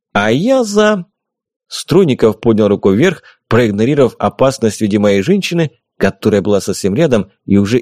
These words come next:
издавала злобное сопение. «Даёшь взять о Бастилии!» За дверью послышался какой-то шум и возня. Жилин напрягся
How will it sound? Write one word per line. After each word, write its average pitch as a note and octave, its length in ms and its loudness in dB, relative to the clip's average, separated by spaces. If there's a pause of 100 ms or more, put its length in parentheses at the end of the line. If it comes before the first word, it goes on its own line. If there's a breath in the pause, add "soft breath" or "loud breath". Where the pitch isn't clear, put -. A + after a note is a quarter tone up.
издавала G#2 540 0
злобное G2 400 0
сопение. F#2 560 -2 (380)
«Даёшь G3 560 0
взять F3 400 0
о D#3 100 2
Бастилии!» C#3 680 0 (1300)
За G2+ 220 -2
дверью E3+ 460 2 (140)
послышался E3 600 -2
какой-то G2+ 460 -2
шум A2+ 240 -2
и G#2+ 160 -2
возня. G#2 460 -2 (460)
Жилин F#2 420 -2
напрягся C#3 580 -2